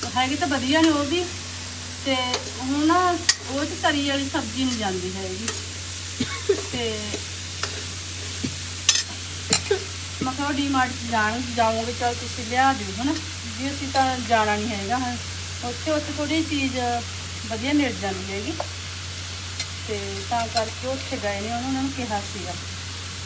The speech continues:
ਪਰ ਇਹਨਾਂ ਰਾਤ ਗੱਲ ਕਰੀ, ਉਹ ਮੈਨੂੰ ਤਾਂ ਰਾਤ ਹੀ ਹਨੇਰਾ ਹੋ ਗਿਆ ਸਾਡੇ ਕੰਮਾਂ ਨੂੰ। ਮੇਰੇ ਜਾਂਦੇ ਨੂੰ ਇਹਨਾਂ ਨੇ ਫੋਨ ਕੱਟ ਦਿੱਤਾ ਸੀਗਾ ਤੇ ਆਪਦੀ ਭੂਆ ਜੀ ਨਾਲ ਗੱਲਾਂ ਕਰਦੀਆਂ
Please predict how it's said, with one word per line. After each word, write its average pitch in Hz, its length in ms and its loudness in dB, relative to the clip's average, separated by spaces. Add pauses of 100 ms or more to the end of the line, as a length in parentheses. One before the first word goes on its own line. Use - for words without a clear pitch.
ਪਰ 285 140 4
ਇਹਨਾਂ 320 340 8
ਰਾਤ 262 260 10
ਗੱਲ 226 260 12
ਕਰੀ, 240 200 2
ਉਹ 269 220 2
ਮੈਨੂੰ 262 180 2
ਤਾਂ 262 120 8
ਰਾਤ 240 240 10
ਹੀ 254 40 -2
ਹਨੇਰਾ 277 260 4
ਹੋ 247 140 0
ਗਿਆ 226 160 -2
ਸਾਡੇ 220 180 -4
ਕੰਮਾਂ 226 360 2
ਨੂੰ। 277 100 2
ਮੇਰੇ 240 300 0
ਜਾਂਦੇ 220 280 -2
ਨੂੰ 214 100 -4
ਇਹਨਾਂ 214 140 -4
ਨੇ 247 140 -4
ਫੋਨ 226 280 -2
ਕੱਟ 196 160 -2
ਦਿੱਤਾ 240 360 -4
ਸੀਗਾ 254 280 -4 (640)
ਤੇ 240 80 0
ਆਪਦੀ 214 260 0
ਭੂਆ 247 180 2
ਜੀ 226 120 -6
ਨਾਲ 208 220 0
ਗੱਲਾਂ 202 300 -2
ਕਰਦੀਆਂ 202 440 0